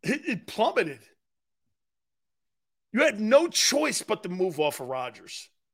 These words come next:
because of the mistake you made at first round pick. There's no value in the kid. He's never played. And you know what the notion would be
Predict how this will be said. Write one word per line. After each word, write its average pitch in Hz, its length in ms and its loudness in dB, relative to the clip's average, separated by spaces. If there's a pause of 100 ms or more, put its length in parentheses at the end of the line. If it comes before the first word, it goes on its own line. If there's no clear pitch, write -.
(720)
because 165 380 -2
of 131 120 -16
the 135 60 -16
mistake 190 560 0
you 160 80 -2
made 156 240 2
at 143 100 -6
first 151 360 0
round 139 340 0
pick. - 420 -10 (1000)
There's - 180 -4
no 294 120 6
value 269 400 4
in 156 80 0
the - 60 -8
kid. 117 300 -4
He's 123 180 -8
never 233 240 4
played. 262 640 0 (840)
And 254 440 6
you 226 60 2
know 247 80 2
what 269 140 2
the 226 80 0
notion 233 520 2
would 208 180 -4
be 254 400 -2